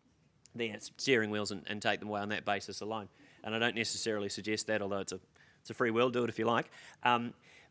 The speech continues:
but in and of itself, it's amazing the number of times we get it said to us after the fact that that person, I always wondered how they could sustain that lifestyle, they could have those trips, how they could live like they did when they were on the same wage as me. They're living the same way as me.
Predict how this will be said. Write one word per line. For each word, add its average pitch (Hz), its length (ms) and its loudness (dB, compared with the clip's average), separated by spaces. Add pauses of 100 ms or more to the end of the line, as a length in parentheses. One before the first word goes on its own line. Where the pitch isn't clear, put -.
(120)
but 117 380 6 (760)
in 170 100 4
and 180 140 4
of 143 100 2
itself, 120 540 4
it's 117 200 6
amazing 127 500 2
the 113 60 -2
number 117 240 2
of 110 80 -4
times 104 460 2 (140)
we 113 160 -2
get 104 160 -2
it - 100 -6
said 110 220 0
to 101 160 0
us 92 280 2 (120)
after 123 280 4
the 92 80 -6
fact - 440 -6
that 98 180 -4 (640)
that 139 200 2
person, 123 320 2
I 110 80 6
always 120 240 4
wondered 104 280 2
how 113 160 0
they 110 100 2
could 98 160 -6
sustain 117 400 2
that 107 140 0
lifestyle, 98 420 -2
they 90 80 -4
could - 140 -10
have 117 200 -4
those 98 220 -4
trips, - 320 -4
how 101 160 -2
they 98 80 -4
could 92 160 -6
live 120 160 0
like 104 160 0
they 92 120 -6
did 92 240 -6 (500)
when 110 140 -2
they 110 100 2
were 110 80 2
on 110 60 -2
the 101 60 -6
same 107 220 -2
wage 101 260 -4
as 95 120 -8
me. 107 220 -6 (100)
They're 113 100 0
living 107 220 0
the 95 60 -2
same 101 260 2
way 98 160 -4
as 92 100 -6
me. 107 240 -8